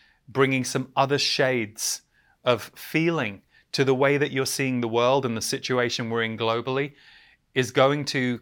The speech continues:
come through you in a more powerful way, but because of evidence, not just because of a wish or a hope, because of things you start to see, because of things you hear someone say, it will give you hope that there is a new future coming. And that's a theme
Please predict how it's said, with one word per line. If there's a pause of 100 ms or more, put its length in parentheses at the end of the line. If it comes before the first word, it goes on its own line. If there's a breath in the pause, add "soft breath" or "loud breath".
come
through
you
in
a
more
powerful
way,
but
because
of
evidence, (280 soft breath)
not
just
because
of
a
wish
or
a
hope, (300 loud breath)
because
of
things
you
start
to
see, (240 loud breath)
because
of
things
you
hear
someone
say, (680 soft breath)
it
will
give
you
hope
that
there
is
a
new
future
coming. (100)
And
that's
a
theme